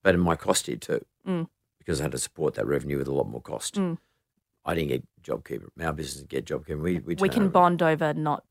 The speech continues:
Speaker 2: take, getting JobKeeper,
Speaker 1: Yeah.
Speaker 2: but maybe it's
Speaker 1: Well,
Speaker 2: good.
Speaker 1: yeah, but
Speaker 2: <laughs>
Speaker 1: it's a good thing, I guess, in some respects, because th-, we ended up making a record, record amount of money in the latter period, like,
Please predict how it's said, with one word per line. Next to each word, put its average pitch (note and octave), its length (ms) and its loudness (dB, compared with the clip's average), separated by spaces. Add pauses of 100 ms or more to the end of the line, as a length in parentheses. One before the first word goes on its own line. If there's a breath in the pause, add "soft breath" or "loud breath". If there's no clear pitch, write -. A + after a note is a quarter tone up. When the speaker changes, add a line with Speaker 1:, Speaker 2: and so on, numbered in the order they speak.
Speaker 2:
take, D#3+ 320 -12
getting D3+ 200 -10
JobKeeper, D3+ 300 -8
Speaker 1:
Yeah. G2+ 120 2
Speaker 2:
but F3 100 0
maybe F3 200 4
it's - 40 2
Speaker 1:
Well, F#3 160 10
Speaker 2:
good. D#3+ 100 10
Speaker 1:
yeah, D#3 80 10
but C3 260 8
Speaker 2:
<laughs> - 80 -12
Speaker 1:
it's C3 140 6
a C3+ 40 8
good D3+ 140 8
thing, A2+ 220 6
I F2+ 140 6
guess, G2+ 260 4
in F#2 60 0
some G2+ 200 4
respects, F#2 440 -2
because G2+ 420 2
th-, - 140 -2 (260)
we G2+ 160 2
ended F2+ 140 4
up D2+ 40 0
making F2 300 0
a - 20 -2
record, D2 360 0 (120)
record D#2+ 600 4
amount D#2 280 2
of D2 60 2
money D#2 380 4
in D#2 260 -2
the D2+ 120 0
latter F2+ 260 6
period, D#2 400 0
like, C#2+ 180 0